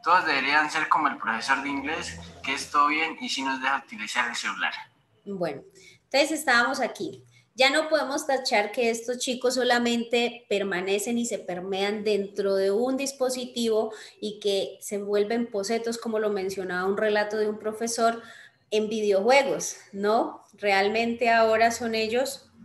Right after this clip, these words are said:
Speaker 2: los que han tenido que, eh, adaptarse a estar el tiempo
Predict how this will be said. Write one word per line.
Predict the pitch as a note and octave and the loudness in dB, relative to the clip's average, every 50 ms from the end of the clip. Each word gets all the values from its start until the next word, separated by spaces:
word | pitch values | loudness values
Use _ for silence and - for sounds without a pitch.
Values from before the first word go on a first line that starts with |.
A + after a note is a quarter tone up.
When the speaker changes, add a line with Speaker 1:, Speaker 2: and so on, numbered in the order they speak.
| - - - - _ _ _ _ - | -20 -20 -20 -20 _ _ _ _ -6
Speaker 2:
los | F#3 G3 A3 A3+ G#3+ A3 | 0 2 2 2 2 0
que | - A3+ | 0 2
han | G#3 G#3 G#3 G#3+ G#3+ | 2 4 2 2 2
tenido | B3 B3 B3 B3 B3+ B3+ B3 B3+ B3 B3+ | 2 2 2 2 0 2 4 2 2 2
que, | B3 B3 A3+ G3+ - - - - - - - - - - _ _ _ _ _ _ | 0 0 0 0 0 -4 -8 -18 -20 -20 -20 -20 -20 -20 _ _ _ _ _ _
eh, | - G#3 G#3 G#3 G#3 G3+ G3+ G3 G3 F#3+ F#3 - - - _ _ _ _ _ _ _ _ _ _ _ _ - | -2 2 4 4 4 4 4 2 2 0 0 -4 -6 -10 _ _ _ _ _ _ _ _ _ _ _ _ 2
adaptarse | G3 G#3+ G#3+ G#3+ G#3+ - - - - C4+ C4+ C4+ C4+ - - D#4+ D#4+ G4+ G#4+ - - - - - - - | 4 6 8 6 6 4 0 2 6 8 8 8 6 4 2 4 4 4 2 0 -8 -12 -18 -20 -10 -4
a | G3 G3 G#3 | -2 0 0
estar | G#3 G#3 - - - A3 A3+ G#3 - - - - - | 0 -2 -4 0 2 2 2 2 0 -4 -10 -8 -4
el | G3 G3 G3+ G3+ G3 - - | -2 -2 -2 -2 -4 -8 -8
tiempo | C4 C4 C#4 C#4 C#4+ D4+ D4+ D4+ - - D4+ D#4 D#4+ E4 - - | -4 2 2 4 4 4 2 0 0 0 2 2 2 2 -2 -8